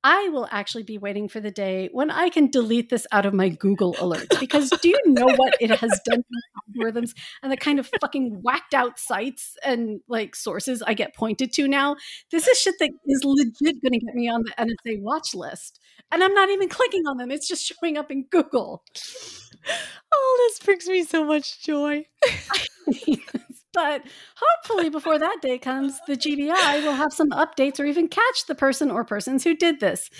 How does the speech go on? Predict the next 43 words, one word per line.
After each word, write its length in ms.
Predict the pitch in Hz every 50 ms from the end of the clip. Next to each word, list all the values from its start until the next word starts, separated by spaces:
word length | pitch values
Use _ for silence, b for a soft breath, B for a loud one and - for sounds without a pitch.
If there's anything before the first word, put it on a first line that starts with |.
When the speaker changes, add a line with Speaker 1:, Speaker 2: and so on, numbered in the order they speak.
| B B B B _
Speaker 1:
Now, 340 | 269 240 233 226 214 - - -
I 100 | - 214
definitely 460 | 220 208 202 185 - 226 208 220 247 220
haven't 380 | 180 - 185 180 214 220 220
seen 240 | - 247 226 220 -
any 280 | - 226 226 240 240 - -
updates 380 | 208 - - 220 226 226 -
in 80 | 262 254
my 320 | 247 254 262 233 - - - -
alerts 400 | - 240 240 240 240 240 - 285
on 160 | 285 302 302
this. 280 | 233 151 - 294 - -
Nothing 340 | 277 240 226 - 262 247 240
new 100 | 240 247
from 160 | - 262 262
last 320 | 247 240 226 220 - - -
time 380 | 233 226 233 240 240 226 - - _ _
we 100 | 226 254
covered 340 | 254 - 254 220 185 160 -
this, 200 | - 190 196 -
such 180 | - 233 - -
as 120 | 214 196
the 60 | -
fact 300 | 196 - 202 202 - -
that 140 | 226 202 - B B B B B B B B -
they're 240 | 339 320 320 311
going 300 | 302 - 254 247 247 233
to 180 | - - 269 247
prosecute 720 | - - 226 196 - - 214 - - 240 214 202 185 - _ _ _ -
whoever 220 | - 214 185 175 190
did 220 | 208 302 311 277
this, 240 | 269 285 285 - - - -
uh, 340 | - 214 208 208 208 208 196 - - _
uh, 220 | - 202 190 180 - -
with 220 | 220 220 196 - _ _ _ _
a 200 | 208 202 190 185
domestic 540 | 180 - 202 202 214 202 - - 202 - _
terrorism 580 | - 185 170 - 170 160 175 - 214 214 220 208 -
felony, 380 | - - - 185 175 180 185 233
which, 420 | 254 247 247 - - - - - _
yeah, 260 | 294 427 523 - 220 -
they 80 | 254
should. 360 | 294 - - 494 - - -